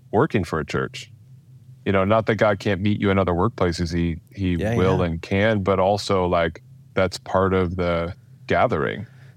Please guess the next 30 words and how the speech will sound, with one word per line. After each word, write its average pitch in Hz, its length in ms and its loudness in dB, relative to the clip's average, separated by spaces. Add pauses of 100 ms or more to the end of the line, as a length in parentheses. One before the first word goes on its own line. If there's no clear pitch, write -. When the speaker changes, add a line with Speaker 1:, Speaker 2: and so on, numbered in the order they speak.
(320)
Speaker 2:
Yeah. 113 180 -2
Speaker 1:
You 107 60 0
know, 92 120 2
not 110 240 2
just 107 220 0
for 113 100 0
the 98 120 -2
people 98 340 0
there 101 320 2
and 95 160 2
you're 98 180 4
just 90 340 -2
a 85 340 2 (540)
pawn 104 320 2
in 101 100 2
the 90 100 0
process, 95 680 -2
but 87 200 -6
that 87 260 0 (420)
it 92 180 -2
can 110 140 0
be 107 140 2
for 104 200 0
you 98 360 2
too. 104 520 -2 (200)
Speaker 2:
Yeah. 107 240 -4 (140)
Speaker 1:
You 95 80 0
know, 98 100 4
it's 98 140 -2
like, 92 300 0